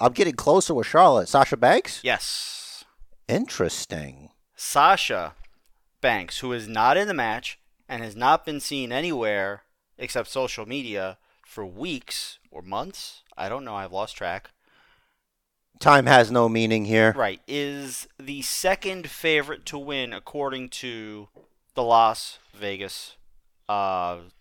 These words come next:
Speaker 2: betting commission, whatever the hell they're called. I don't know.
Speaker 1: That's crazy. So I didn't know we were able to pick people that are not officially in the match. Is that what you're gonna do?
Speaker 2: Well, we can't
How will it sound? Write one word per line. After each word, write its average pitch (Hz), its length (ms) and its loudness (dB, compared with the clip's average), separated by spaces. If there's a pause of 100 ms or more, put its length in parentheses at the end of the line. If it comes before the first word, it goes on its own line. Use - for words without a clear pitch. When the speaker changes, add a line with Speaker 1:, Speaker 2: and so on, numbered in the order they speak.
(100)
Speaker 2:
betting 104 360 -4
commission, 95 480 -14
whatever 90 400 -12
the 82 100 -12
hell 87 220 -12
they're 82 180 -14
called. 76 260 -10
I 76 140 -12
don't 73 100 -18
know. - 140 -18 (280)
Speaker 1:
That's 120 320 4
crazy. 117 760 0
So 151 360 2
I 147 200 8
didn't 226 360 6
know 262 240 8
we 185 140 6
were 139 160 6
able 151 260 6
to 135 100 6
pick - 300 0
people 156 280 -2
that 117 140 6
are 107 40 2
not 123 220 6
officially 120 480 -4
in 98 80 -6
the 92 80 -4
match. 127 380 4
Is 101 100 -4
that 117 120 4
what 123 140 -6
you're 131 60 -8
gonna 110 160 0
do? 92 340 -2 (240)
Speaker 2:
Well, 135 200 4
we 147 200 -2
can't 139 320 0